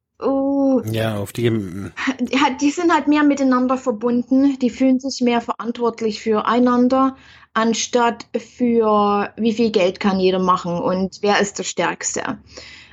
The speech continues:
Speaker 1: Ähm, Survival of the Fittest, ähm, funktioniert nicht mehr mit den jüngeren Generationen.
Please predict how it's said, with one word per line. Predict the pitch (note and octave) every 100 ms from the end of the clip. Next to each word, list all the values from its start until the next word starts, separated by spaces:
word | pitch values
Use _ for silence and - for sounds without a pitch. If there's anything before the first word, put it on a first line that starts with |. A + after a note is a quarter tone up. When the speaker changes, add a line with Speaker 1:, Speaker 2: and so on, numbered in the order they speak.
| -
Speaker 1:
Ähm, | G#3+ G#3 G3 F#3+ F#3+ - _ _ _ _ _ _ _ _ _ -
Survival | A#3 B3+ A#3+ A#3 B3+ C#4+ C4
of | B3
the | A#3
Fittest, | G#3+ - A3+ F3+ F#3+ - - F#3+ _ _
ähm, | - G#3 G#3 G3+ - _ _ _
funktioniert | - C#4 C4 - B3+ B3 B3+
nicht | B3+ B3+ B3+
mehr | A3+ G#3+
mit | G#3 G3+
den | G#3+ G#3
jüngeren | G3+ G#3 G#3 G3+
Generationen. | F#3+ F#3 F3 F3 - D#3+ B2 - -